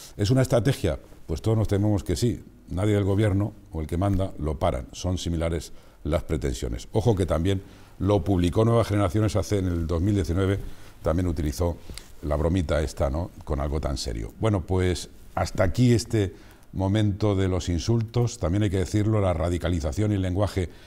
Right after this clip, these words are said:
que han venido utilizando, mm, que se viene utilizando actualmente, viene de legislaturas atrás. Hasta hoy los partidos de los extremos, los de la izquierda y los de la derecha, eh, deberían, creo, hacer una reflexión, todos los partidos, eh, ante este espectáculo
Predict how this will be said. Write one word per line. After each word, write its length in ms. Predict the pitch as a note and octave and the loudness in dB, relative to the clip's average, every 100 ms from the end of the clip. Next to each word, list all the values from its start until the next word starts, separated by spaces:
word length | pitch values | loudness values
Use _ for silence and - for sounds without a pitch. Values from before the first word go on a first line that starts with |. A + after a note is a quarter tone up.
| - - - | -20 -20 -4
que 100 | G2+ | 0
han 140 | G2+ | 2
venido 180 | F#2+ F#2+ | 2 2
utilizando, 680 | F2 F2+ G2+ G2 F2+ E2+ - - | 2 0 2 0 0 -2 -4 -8
mm, 760 | E2+ E2+ E2 D#2+ D#2 D2 - - | -4 -2 0 -2 -2 -6 -8 -6
que 100 | D#2 | -2
se 120 | D2+ | 0
viene 180 | G#2+ G#2+ | 2 2
utilizando 420 | F2 D#2+ F#2 E2 | 0 0 0 -2
actualmente, 640 | D2 E2 E2 E2+ D#2+ D2+ - - | -2 -2 -2 -2 -2 -4 -6 -2
viene 220 | G#2 B2 | 2 4
de 80 | A2+ | 4
legislaturas 640 | G2 - E2+ D2+ F2+ E2 C2 | 2 2 0 0 0 -2 -4
atrás. 400 | B1 B1+ - - - - - - - - | -6 -6 -8 -14 -20 -20 -20 -20 -12 -4
Hasta 240 | E2 F#2+ | 0 2
hoy 140 | A#2 | 4
los 120 | A2+ - | 4 4
partidos 560 | F#2 D#2+ A#2 G2+ F2+ | 2 2 2 2 2
de 120 | E2 | 0
los 180 | D#2+ D#2 | -4 -4
extremos, 460 | D2+ - G2+ F2+ D2+ | -4 0 0 0 -2
los 200 | D#2+ C#2+ | -2 -2
de 100 | D#2+ | -2
la 100 | D#2 | -2
izquierda 440 | - - A2+ F#2+ | -2 0 2 2
y 40 | F2 | 0
los 160 | D#2+ | 0
de 80 | D2+ | -2
la 120 | D#2 | -2
derecha, 440 | D#2+ F#2+ F2+ E2+ D2 - - - - - - - - | 0 0 0 -2 -4 -10 -20 -20 -20 -20 -20 -20 -4
eh, 180 | D#2+ D#2+ | 0 2
deberían, 360 | F2 F#2+ G#2+ G2 | 2 4 4 4
creo, 240 | G#2+ G2 | 2 2
hacer 180 | D#2+ G2 | 2 0
una 140 | F#2 | 0
reflexión, 600 | E2 E2 D#2+ - G#2 F#2+ - | 0 -2 -4 0 0 0 0
todos 220 | D3 A#2 | 2 4
los 120 | F#2 | 2
partidos, 640 | - E2 D2+ F2 G2+ - - - | 0 -2 0 -2 -2 -6 -18 -16
eh, 600 | D2+ D#2+ D2+ D2 D2 C2+ | -10 -6 -4 -4 -4 -6
ante 200 | - C#2+ | -6 -4
este 180 | F2 - | -4 -2
espectáculo 800 | F#2+ - E2 - F2+ D#2 E2+ D#2+ | -4 -4 -6 -2 -2 2 0 0